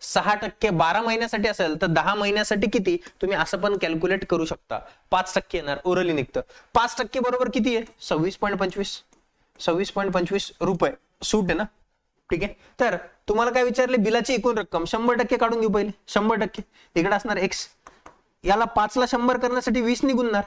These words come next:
इकडे पण वीस ने गुणा, दोन्हीकडे सेम सेम.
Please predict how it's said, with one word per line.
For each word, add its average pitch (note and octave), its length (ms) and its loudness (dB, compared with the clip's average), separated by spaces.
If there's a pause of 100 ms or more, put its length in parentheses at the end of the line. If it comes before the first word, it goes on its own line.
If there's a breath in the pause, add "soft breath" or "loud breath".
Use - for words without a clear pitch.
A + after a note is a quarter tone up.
(140)
इकडे G3+ 200 2
पण B3+ 180 0
वीस A#3+ 200 0
ने B3+ 80 0
गुणा, A3 200 0 (500)
दोन्हीकडे G3+ 380 0
सेम A#3+ 200 -2
सेम. A3+ 160 -4